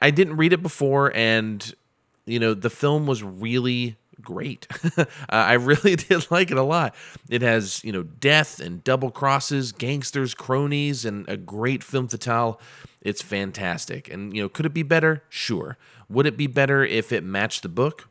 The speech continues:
Maybe, but I don't think that's the only road to success. They are two different mediums, and I think that director Stuart Heisler,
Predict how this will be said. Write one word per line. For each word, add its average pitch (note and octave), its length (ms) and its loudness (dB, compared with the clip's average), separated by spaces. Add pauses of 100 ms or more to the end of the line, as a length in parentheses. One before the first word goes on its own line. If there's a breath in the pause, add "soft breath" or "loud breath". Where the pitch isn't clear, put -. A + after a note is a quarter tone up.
Maybe, D3 480 -4
but G2+ 340 -6 (460)
I G2+ 80 -2
don't A2+ 220 -4
think D#3 320 -4
that's D3 240 -2
the A#2 140 -6
only A#2 260 -2
road G#2 240 0
to F2 60 -12
success. - 680 -4 (260 soft breath)
They C3+ 120 2
are B2 80 2
two F#3+ 340 -2
different E3 400 -4
mediums, A#2 640 -6
and A2+ 80 -2
I A#2+ 60 2
think C#3+ 220 -2
that B2 120 -2
director A2+ 320 -2
Stuart - 320 -2
Heisler, A2+ 640 0